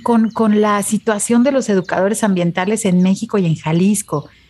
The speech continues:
Desde tu experiencia, doctora, ¿cuál es la perspectiva que tienen ellos? ¿Qué, cómo, cómo, qué, qué, qué es lo que está sucediendo? Porque creo que tenemos muchas noticias a día, a día en los diferentes medios de comunicación.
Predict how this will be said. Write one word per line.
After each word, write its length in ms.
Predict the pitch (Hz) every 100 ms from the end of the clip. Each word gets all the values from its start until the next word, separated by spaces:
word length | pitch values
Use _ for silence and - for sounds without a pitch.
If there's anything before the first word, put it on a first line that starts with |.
| _
Desde 220 | - 220 226
tu 100 | 233
experiencia, 520 | 233 247 262 277 277
doctora, 480 | 247 254 247 262 262 - _
¿cuál 140 | 254 277
es 60 |
la 140 | 277 -
perspectiva 720 | 208 - 202 - 226 226 226
que 100 | 196
tienen 400 | - 208 220 214
ellos? 280 | 214 214 202
¿Qué, 260 | 226 233 -
cómo, 300 | - 247 240
cómo, 440 | - 269 285 254 -
qué, 120 | - 202
qué, 160 | 285 285
qué 100 | 311
es 80 |
lo 100 | 311
que 100 | 320
está 200 | 254 -
sucediendo? 800 | - 277 240 214 240 262 262 233 - _ - -
Porque 420 | 202 202 202 196
creo 140 | 240 240
que 100 | 247
tenemos 340 | 233 233 240
muchas 540 | 226 226 226 240 233
noticias 800 | 208 202 - 220 226 233 226 233 -
a 160 | 185
día, 380 | 196 220 226 220 -
a 60 | 180
día 400 | 208 220 226 -
en 260 | 220 240 240 202
los 160 | 196
diferentes 400 | 185 202 208 226
medios 260 | 208 208 208
de 120 | 202
comunicación. 720 | 175 180 175 151 - 202 214